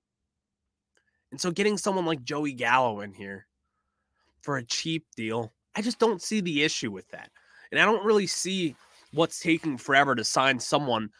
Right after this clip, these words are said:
of his caliber, or even Michael Walker or Sean Manaea for that factor. 'Cause this roster just needs talent. That's what we need. Right now, I s-,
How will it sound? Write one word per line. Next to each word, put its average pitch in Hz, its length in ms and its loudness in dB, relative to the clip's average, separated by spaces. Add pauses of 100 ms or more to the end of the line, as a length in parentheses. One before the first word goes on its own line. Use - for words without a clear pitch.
(160)
of 113 120 0
his 127 260 0
caliber, 120 460 2 (840)
or 165 160 4
even 156 220 2
Michael 127 440 -2
Walker 120 460 2
or - 20 -10
Sean 123 340 0
Manaea 120 380 -2
for 110 160 -14
that 90 200 -12
factor. - 540 -20 (1500)
'Cause 160 140 -2
this 220 240 0
roster 147 640 0 (320)
just 120 160 -2
needs 113 540 -6
talent. 101 480 -8 (500)
That's 160 220 2
what 147 100 -2
we 151 160 -4
need. 120 380 -10 (1300)
Right 180 220 4
now, 160 360 2 (640)
I 160 80 8
s-, - 280 -2